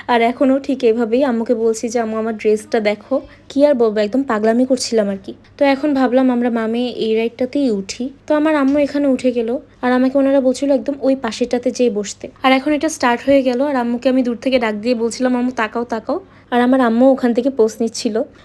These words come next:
আমিও এনজয় করছিলাম। অনেক বছর পরে এই রাইডগুলোতে উঠলাম। একদম মনে হচ্ছে সেই ছোটবেলার সময়টাতে ফিরে গিয়েছি।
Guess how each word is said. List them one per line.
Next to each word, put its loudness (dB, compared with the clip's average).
আমিও 4
এনজয় 4
করছিলাম। 2
অনেক 2
বছর 0
পরে 4
এই 0
রাইডগুলোতে 2
উঠলাম। -2
একদম 4
মনে 6
হচ্ছে 0
সেই 0
ছোটবেলার 4
সময়টাতে 2
ফিরে -2
গিয়েছি। -6